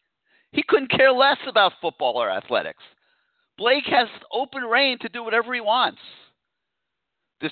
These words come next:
guy, David Epstein, who's the Board of Trustees liaison, when everything went down, uh, where, where was he?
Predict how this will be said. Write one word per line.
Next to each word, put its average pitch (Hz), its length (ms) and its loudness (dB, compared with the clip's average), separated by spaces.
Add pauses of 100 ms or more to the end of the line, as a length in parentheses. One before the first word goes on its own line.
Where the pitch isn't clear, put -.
guy, 208 280 4
David 190 340 0
Epstein, 277 760 -6 (300)
who's 160 160 -8
the 147 80 -2
Board 175 300 -4
of 185 80 -6
Trustees 165 540 -4
liaison, 170 600 0 (680)
when 180 140 -6
everything 247 420 -2
went 220 240 0
down, 202 380 4 (1160)
uh, 147 1000 -8
where, 247 180 -2
where 277 340 0
was 339 220 -4
he? 294 540 -4